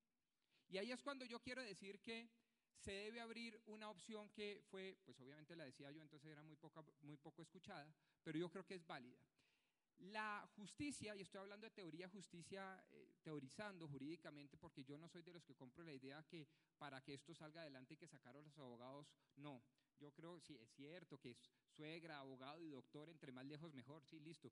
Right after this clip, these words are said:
pero para este caso no. Para este caso, el abogado es un instrumento, el principal instrumento quizás de la política.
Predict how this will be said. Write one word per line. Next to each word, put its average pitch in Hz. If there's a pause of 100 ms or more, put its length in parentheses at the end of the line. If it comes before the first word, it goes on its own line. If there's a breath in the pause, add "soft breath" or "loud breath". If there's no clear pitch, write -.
(160 loud breath)
pero 180
para 165
este 185
caso 180
no. 156 (480 loud breath)
Para 170
este 185
caso, 208 (320 soft breath)
el 190
abogado 175
es 202
un 202
instrumento, 170
el 160
principal 175
instrumento 160
quizás 151
de 175
la 147
política. 139